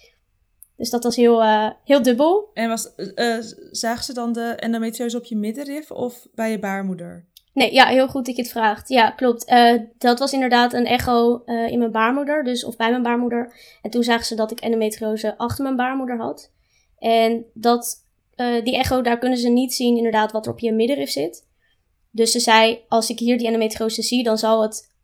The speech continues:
Speaker 1: ja, aan, aan de hand van jouw klachten hoogstwaarschijnlijk ook op je middenrif zitten. Maar dat werd later eerst nog vastgesteld, ehm, door een M R I.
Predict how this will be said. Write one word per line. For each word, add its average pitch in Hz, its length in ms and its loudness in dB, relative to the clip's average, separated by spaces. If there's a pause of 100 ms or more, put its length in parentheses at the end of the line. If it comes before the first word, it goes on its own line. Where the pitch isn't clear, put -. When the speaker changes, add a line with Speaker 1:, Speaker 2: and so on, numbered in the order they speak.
(140)
Speaker 1:
ja, - 360 -6
aan, - 260 -4
aan 233 120 0
de 220 60 2
hand 233 140 0
van 233 100 0
jouw 208 100 2
klachten 240 300 -2
hoogstwaarschijnlijk 226 540 -2
ook 220 80 -6
op - 80 -10
je 226 80 -4
middenrif 247 340 -2
zitten. 240 380 -4 (360)
Maar 214 160 0
dat 233 200 -2
werd 247 160 2
later 240 500 2
eerst 233 340 -2
nog 220 160 -2
vastgesteld, 214 720 -4
ehm, 214 440 -10
door 226 200 0
een 233 140 -2
M 226 40 2
R 220 100 2
I. 247 280 -2